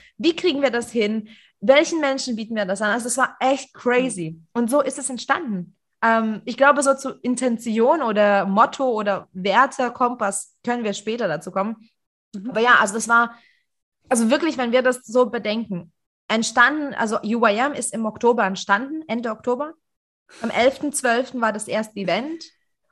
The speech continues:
Speaker 1: und am zweiten vierten war ein Event über neun Stunden lang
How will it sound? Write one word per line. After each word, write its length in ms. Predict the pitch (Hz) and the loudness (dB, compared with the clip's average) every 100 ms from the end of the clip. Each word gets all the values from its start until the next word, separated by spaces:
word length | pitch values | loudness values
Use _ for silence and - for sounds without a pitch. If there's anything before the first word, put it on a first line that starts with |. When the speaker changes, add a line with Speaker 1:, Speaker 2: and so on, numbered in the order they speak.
| - | -6
Speaker 1:
und 80 | 220 | -2
am 160 | 226 | -2
zweiten 420 | 220 226 247 262 233 | -2 0 0 0 -6
vierten 360 | 226 226 226 | -2 -2 0
war 80 | 202 | 2
ein 120 | 196 | 2
Event 580 | 196 185 190 208 208 220 - | 0 0 0 0 -4 -6 -6
über 260 | 240 247 | -2 0
neun 240 | 214 208 214 | 0 -2 -4
Stunden 320 | - 208 208 | -8 -6 -4
lang 460 | 170 165 170 170 | 0 0 -2 -8